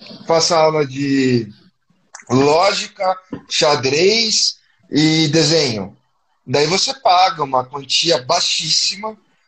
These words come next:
comparada ao que você pagaria no Brasil, pro seu filho fazer todas as atividades curriculares.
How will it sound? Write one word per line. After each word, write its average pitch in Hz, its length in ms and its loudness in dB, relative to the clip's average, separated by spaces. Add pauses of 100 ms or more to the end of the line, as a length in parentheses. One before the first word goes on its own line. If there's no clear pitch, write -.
(100)
comparada 147 540 0
ao 127 80 0
que 131 100 -12
você 123 260 -2
pagaria 120 420 0
no 113 80 -6
Brasil, 127 520 -2 (1040)
pro 214 160 2
seu 214 180 0
filho 180 240 0
fazer 170 300 0
todas 175 260 -2
as 165 260 -6
atividades 160 440 0
curriculares. 165 920 -2